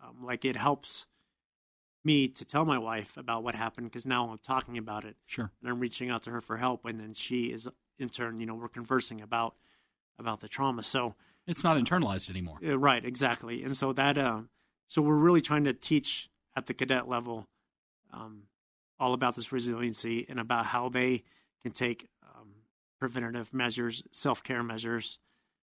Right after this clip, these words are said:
Speaker 1: as they go through their career. So hopefully, you know, when they get to their nineteenth year in law enforcement,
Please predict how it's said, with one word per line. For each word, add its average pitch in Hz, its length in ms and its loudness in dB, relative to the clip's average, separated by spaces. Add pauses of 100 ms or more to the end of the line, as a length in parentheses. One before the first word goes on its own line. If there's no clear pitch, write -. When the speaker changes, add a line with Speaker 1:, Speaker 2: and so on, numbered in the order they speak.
(160)
Speaker 1:
as 127 180 0
they 123 100 2
go 117 180 0
through 120 200 -2
their 110 120 -6
career. 117 460 -6 (260)
So 135 200 0
hopefully, 123 640 0 (480)
you 139 100 -10
know, 117 100 -8
when 117 200 -6
they 120 120 0
get 120 260 -2 (180)
to - 100 -10
their 151 140 6
nineteenth 117 520 -2
year 117 140 -10
in 113 100 -16
law 113 140 -8
enforcement, 113 580 -14